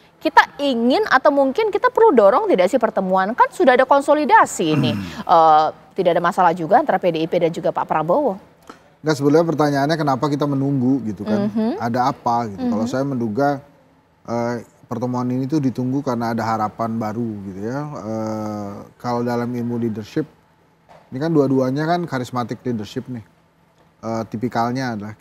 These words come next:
Speaker 2: tipikal pemimpin yang mengandalkan karismanya. Itu kalau bertemu itu salah satu tujuannya bisa mengklarifikasi norma.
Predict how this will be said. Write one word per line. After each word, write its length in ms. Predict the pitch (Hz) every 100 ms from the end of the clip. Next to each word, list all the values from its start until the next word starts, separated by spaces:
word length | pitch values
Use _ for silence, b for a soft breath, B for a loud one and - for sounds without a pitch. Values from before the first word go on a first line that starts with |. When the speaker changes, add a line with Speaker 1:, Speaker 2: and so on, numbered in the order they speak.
| _
Speaker 2:
tipikal 480 | 104 107 117 117 107
pemimpin 480 | 117 117 117 123 131
yang 160 | 117 107
mengandalkan 880 | 104 104 104 107 107 113 113 110 107
karismanya. 640 | 101 104 - 107 107 90 104 - - _ - _ _ 127
Itu 560 | 131 - 196 202 185 -
kalau 240 | 135 135
bertemu 560 | 135 123 131 131 127 123
itu 480 | 101 156 180 185 170 - _
salah 320 | - 127 123
satu 880 | 127 127 123 - 131 127 123 123 120 110
tujuannya 560 | 127 113 120 117 143 165
bisa 320 | 120 117 110
mengklarifikasi 720 | 113 113 113 107 117 107 117
norma. 400 | 113 113 107